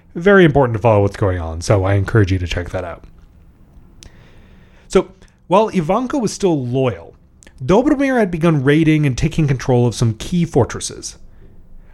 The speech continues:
Alexius was unable to dislodge him, and despite two attempts in eleven ninety-seven,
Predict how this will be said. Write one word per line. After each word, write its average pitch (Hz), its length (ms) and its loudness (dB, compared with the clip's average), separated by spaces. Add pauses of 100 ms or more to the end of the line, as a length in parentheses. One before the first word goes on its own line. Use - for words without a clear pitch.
(140)
Alexius 226 520 2
was 165 200 0 (160)
unable 190 340 2
to 135 100 -4
dislodge 110 520 -2
him, - 120 -18 (540)
and 147 140 0
despite 175 400 -2
two 214 180 -2
attempts 92 460 -2
in 123 320 -2 (120)
eleven 131 300 0
ninety-seven, 98 640 -6